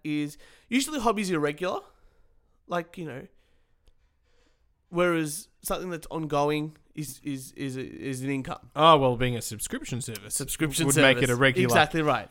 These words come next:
Speaker 2: A re-, well, unless, what if the payments were irregular?
Speaker 1: It doesn't matter. Be
Speaker 2: Okay.
Speaker 1: like a Patreon for someone who creates YouTube videos.
Speaker 2: Got it.
Speaker 1: Yeah, it might not be a thousand dollars a, a month.
Speaker 2: Yeah.
Speaker 1: But, you know, one week, one month would be two thousand,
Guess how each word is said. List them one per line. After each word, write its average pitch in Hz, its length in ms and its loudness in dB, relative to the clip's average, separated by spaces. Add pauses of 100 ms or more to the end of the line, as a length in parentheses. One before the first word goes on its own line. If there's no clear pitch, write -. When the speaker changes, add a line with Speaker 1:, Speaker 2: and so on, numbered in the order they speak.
Speaker 2:
A 156 80 2
re-, 165 100 6
well, 170 200 4
unless, 170 340 2
what 180 120 2
if 160 120 -2
the - 80 -2
payments 143 360 2
were 123 220 2
irregular? 120 600 -6 (360)
Speaker 1:
It - 60 -14
doesn't 165 260 -2
matter. 127 280 0
Be 117 80 -6
Speaker 2:
Okay. 170 120 0
Speaker 1:
like 160 300 2
a 147 160 0
Patreon 151 720 -2
for 139 100 -10
someone 139 240 -4
who 127 160 -6
creates 127 300 -8
YouTube 127 300 -8
videos. 113 420 -8 (120)
Speaker 2:
Got 117 140 -2
it. 185 60 8
Speaker 1:
Yeah, 180 80 10
it 160 80 2
might 165 180 4
not 156 160 -4
be 143 140 -2
a 139 60 -2
thousand 143 420 0
dollars 131 260 -6
a, 127 80 -8 (140)
a 143 40 -10
month. 143 440 -4
Speaker 2:
Yeah. 113 180 -2 (260)
Speaker 1:
But, 143 280 4
you 160 80 -4
know, 123 100 -4
one 147 220 0
week, 143 240 -6 (320)
one 143 240 -6
month 127 220 -6
would - 60 -20
be 123 120 -10
two 233 380 -6
thousand, 202 420 0